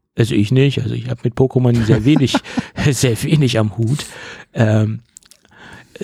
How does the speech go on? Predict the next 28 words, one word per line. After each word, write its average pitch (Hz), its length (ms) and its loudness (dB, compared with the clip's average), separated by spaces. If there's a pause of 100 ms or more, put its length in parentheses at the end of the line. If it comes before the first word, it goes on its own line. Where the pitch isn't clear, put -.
(120)
äh, 110 140 2
selbst 110 320 0
zu 117 80 2
meinen 110 380 0
Kindheitstagen, 107 1120 0
ähm, 104 420 0 (640)
habe - 140 0
ich - 80 0
mit - 120 -2
Pokémon 107 460 2
sehr 104 200 2
wenig 110 240 2
am 98 80 -2
Hut 107 180 0
gehabt. 104 400 -4 (720)
<laughs> 160 100 0 (1000)
Hat - 220 -2
mich 127 160 2
nie 143 120 2
begeistert. - 600 0 (2000)
Äh, 123 100 2
warst 110 420 0
du 131 40 4
in 139 40 4
der 143 140 2
Pokémon-Welt 156 680 0
zu 131 160 -2
Hause? 127 340 -2